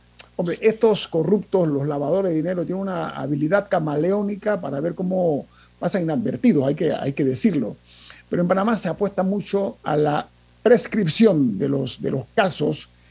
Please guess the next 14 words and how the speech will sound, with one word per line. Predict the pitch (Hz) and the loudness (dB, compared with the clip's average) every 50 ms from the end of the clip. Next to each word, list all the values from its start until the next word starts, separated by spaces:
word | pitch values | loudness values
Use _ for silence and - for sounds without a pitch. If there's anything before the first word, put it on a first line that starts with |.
| - - | -8 0
Es | - 214 208 220 | 2 2 2 4
el, | 226 214 180 156 151 | 2 2 2 2 0
el, | - 160 165 160 151 156 - | 0 0 0 0 0 -2 -2
el, | 165 147 147 151 - - | -2 -2 -2 -2 -4 -4
en | 156 151 147 | -6 -4 -2
esta, | 196 196 196 - 214 202 185 160 151 139 - - - - - - - - | -4 -4 0 0 0 2 2 0 -2 -4 -8 -14 -20 -20 -20 -20 -14 -6
este | - 170 190 196 202 | -2 -2 0 2 4
juego | 180 180 214 208 208 202 | 6 6 6 6 6 6
de | 180 165 | 4 0
azar, | 156 - - 214 226 202 156 | 0 0 2 2 2 2 2
como | 143 147 147 | 0 -2 -2
dicen | 170 170 196 | -2 -2 0
los | 185 151 | 0 -2
españoles, | 139 - - 160 185 185 156 147 165 160 - | -2 -2 -2 -2 0 0 0 0 -2 -4 -6